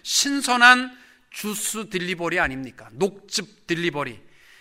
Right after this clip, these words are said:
밤새도록 짜가지고 아침에 집 앞에 신선한 녹즙을 갖다 놓으면 마시는 거. 또 신선한 요구르트,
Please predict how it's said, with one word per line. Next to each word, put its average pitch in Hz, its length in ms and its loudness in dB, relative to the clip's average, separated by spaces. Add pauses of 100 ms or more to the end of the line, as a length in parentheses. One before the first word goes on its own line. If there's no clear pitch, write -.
(240)
밤새도록 220 960 2
짜가지고 208 520 4
아침에 202 640 6
집 214 220 0
앞에 208 540 4
신선한 269 640 2
녹즙을 233 460 -2
갖다 190 300 -2
놓으면 202 260 -4
마시는 160 420 -4
거. - 100 -20 (440)
또 247 320 4 (140)
신선한 277 800 6
요구르트, 202 520 -2